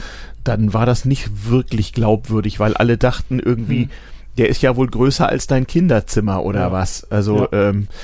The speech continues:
Speaker 1: die suchten dann immer so den Computer. Die hatten dann
Speaker 2: Ja.
Speaker 1: oft nicht mitgekriegt, dass der Computer inzwischen kleiner geworden war.
Speaker 2: Ja. Also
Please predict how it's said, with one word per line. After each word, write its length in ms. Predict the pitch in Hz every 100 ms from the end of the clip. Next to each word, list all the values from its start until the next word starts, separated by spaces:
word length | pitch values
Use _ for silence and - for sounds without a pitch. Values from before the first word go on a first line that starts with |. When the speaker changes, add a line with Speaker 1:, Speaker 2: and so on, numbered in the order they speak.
| - -
Speaker 1:
die 100 | 104
suchten 340 | 147 - 135
dann 100 | 123
immer 140 | 127
so 80 | 120
den 100 | 120
Computer. 520 | - 127 - 160 131
Die 120 | - 104
hatten 200 | 123 123
dann 100 | 120
Speaker 2:
Ja. 20 |
Speaker 1:
oft 160 | 135
nicht 120 | 127 104
mitgekriegt, 480 | - - - 139 135
dass 100 | -
der 120 | 131
Computer 460 | 135 135 127 139
inzwischen 440 | 135 131 135 127 -
kleiner 420 | - 117 127 147
geworden 540 | 107 90 90 92 92
war. 140 | 92 95
Speaker 2:
Ja. 40 | - - -
Also 200 | 143 113